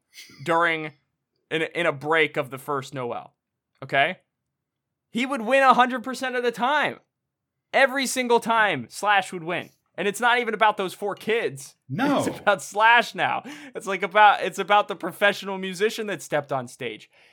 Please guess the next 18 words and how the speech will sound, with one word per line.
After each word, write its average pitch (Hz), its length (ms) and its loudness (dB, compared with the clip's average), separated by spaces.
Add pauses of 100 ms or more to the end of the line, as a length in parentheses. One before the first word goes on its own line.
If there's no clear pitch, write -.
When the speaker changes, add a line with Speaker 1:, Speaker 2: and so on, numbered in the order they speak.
(160)
Speaker 1:
They 202 160 0
shouldn't 233 320 -4
ha-, 202 180 -6
in, 185 220 -6
in 185 180 -8
short, 190 340 -4
they 170 120 -6
should 151 260 -8
not 156 220 0
have 139 140 -6
won. 117 300 -14 (120)
And 135 140 -6
I, 131 320 -6
and 139 140 -2
I'm 143 160 0
upset 139 400 -4
that 135 140 -10
they 123 400 -6